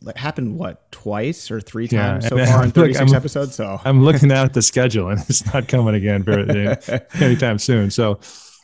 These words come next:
Speaker 2: uh, let's enjoy it. Number one, Yalla, Saudi in a minute. Saudi film industry. According to a report this week in Arab News, Saudi Arabia's Film Commission has licensed fifty-six theaters in twenty cities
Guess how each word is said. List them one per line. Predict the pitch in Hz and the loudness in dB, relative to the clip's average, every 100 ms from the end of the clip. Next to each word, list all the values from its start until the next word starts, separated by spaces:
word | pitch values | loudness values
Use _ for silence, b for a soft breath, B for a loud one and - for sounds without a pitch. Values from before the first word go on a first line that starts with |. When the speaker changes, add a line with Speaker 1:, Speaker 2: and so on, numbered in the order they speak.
| - | -4
Speaker 2:
uh, | 113 | 0
let's | 113 127 | 0 2
enjoy | 123 110 123 104 | 2 2 2 0
it. | 101 | 0
Number | 139 175 165 | 0 2 4
one, | 151 143 113 | 4 4 2
Yalla, | 131 160 113 85 - | 2 2 0 -2 -6
Saudi | - 113 117 | -6 -2 0
in | 113 | 2
a | 113 | 2
minute. | 110 90 - | 0 -2 -4
Saudi | 131 151 131 | -2 0 0
film | 131 120 | 2 2
industry. | 104 95 - 92 | 0 -2 -4 -6
According | 92 - 139 160 | -6 -2 0 2
to | 147 139 | 2 2
a | |
report | 117 - 117 107 | 0 -2 -2 -2
this | 104 | -4
week | 107 104 | -4 -2
in | 101 | -2
Arab | 110 110 | 0 2
News, | 101 98 92 - _ _ _ _ _ _ | 0 -2 -4 -10 _ _ _ _ _ _
Saudi | - 120 127 | -6 -2 2
Arabia's | 123 117 107 104 | 2 2 0 0
Film | 143 147 | 0 0
Commission | 139 120 113 113 | 2 0 0 0
has | 101 104 101 | 0 -2 -2
licensed | 107 117 120 98 - | -2 -2 -2 -4 -4
fifty-six | 156 156 170 - 143 - | -4 -2 -2 -2 -4 -4
theaters | 123 120 107 | -2 0 -2
in | 98 | -6
twenty | - 131 143 | -4 -2 0
cities | 135 - 107 107 104 | 0 0 0 -2 -4